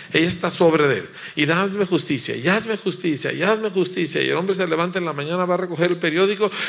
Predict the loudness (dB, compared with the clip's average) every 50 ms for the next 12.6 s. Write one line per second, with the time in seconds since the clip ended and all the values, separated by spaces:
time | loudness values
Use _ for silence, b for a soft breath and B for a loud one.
0 | B -6 -6 -2 0 0 0 0 0 0 2 2 2 0 -2 -2 -2 -2 0 0
1 | 0 -2 -2 -2 -6 -6 -4 -4 -6 -6 -4 -4 -4 -4 -2 -2 -4 -2 -2 -4
2 | -4 -4 -6 -6 -4 -4 -4 -4 -2 -4 -4 -2 -2 -4 -4 -6 -4 -2 -2 -2
3 | -2 -2 B B B B -2 -2 0 0 0 0 2 2 2 2 0 0 0 0
4 | -2 0 0 0 0 0 -4 -8 -6 -2 -2 -2 -2 -2 -6 -4 -2 -2 0 2
5 | 2 0 0 0 -2 -4 -2 -2 -4 -4 -4 -4 -4 -2 0 2 4 4 2 2
6 | -2 -6 -4 -4 -6 -6 -6 -6 -6 -4 -6 -6 -4 -4 -2 -2 -2 -2 -2 -4
7 | -6 -6 -10 -10 -8 -6 -4 -4 -2 -2 -2 -4 -6 -6 -2 0 0 0 0 -2
8 | -4 -4 -4 -4 -4 -2 2 2 2 B B B B B -6 -6 -6 -4 -4 -4
9 | -2 -2 -2 -4 -4 -6 -8 -2 2 4 6 6 4 2 0 -4 -4 -2 2 2
10 | 2 4 4 2 2 0 -2 -4 -4 -4 -2 0 2 4 2 2 2 0 -2 -2
11 | 2 4 4 6 6 6 4 2 0 0 0 0 2 2 2 2 0 -4 B B
12 | B B B B _ 2 4 6 6 4 2